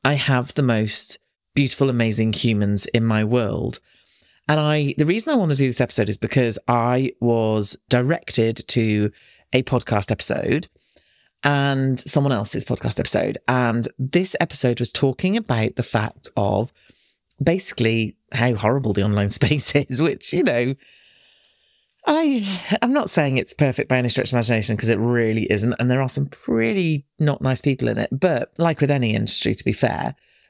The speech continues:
But they were talking about the online space and they were talking about how basically some of their customers, the problems they've had, how they, the abuse they've had, and, like, some of the stuff that they said had happened to them. I was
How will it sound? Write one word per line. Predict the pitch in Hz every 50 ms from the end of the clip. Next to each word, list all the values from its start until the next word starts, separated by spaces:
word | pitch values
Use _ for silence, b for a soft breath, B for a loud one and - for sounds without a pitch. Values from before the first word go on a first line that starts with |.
| _ _
But | - 151 175 -
they | 165 196
were | 185 180
talking | 180 - 220 226 226 254 233
about | 190 151 123
the | - 131
online | 127 120 120 120
space | - - 120 117 110
and | -
they | 120 120
were | 117
talking | - - 151 165 160 180 160
about | 139 131 120 113 113 110 104 - -
how | - - - 131 117 117 117 117 117 113 113 113 113 104 - - _ _ _ _ _ _ -
basically | 131 147 151 170 170 - - 135 - - 127 107 - - - - - - 143 151 143 b b b b b b b b -
some | - - - - 151 135 135
of | 131 127 127 120 117 -
their | 123 110 104
customers, | - - 147 - - - 135 127 127 123 113
the | - 190
problems | - - 135 131 143 143 135
they've | 135 131 127 127
had, | 127 135 127 127 123 123 117
how | 120 117 113
they, | 110 113 113 107 101 - _ -
the | - - - - 117 113 110 -
abuse | 98 104 - 131 117 123 135 160 165 - -
they've | - 185 185 185
had, | 160 170 185 190 214 233 247 - B B B B B B B B B B -
and, | 139 139 135 131 127 123 120 117 - -
like, | 139 135 127 120 - - _ _ -
some | 131 - - 143 135 135
of | 135
the | 117
stuff | 117 - - 113 104 -
that | - -
they | - 104 104
said | - - - 107 107
had | 110 -
happened | - - 92 - - - 117
to | -
them. | 143 175 190 196 -
I | 127 131 123
was | 117 110 -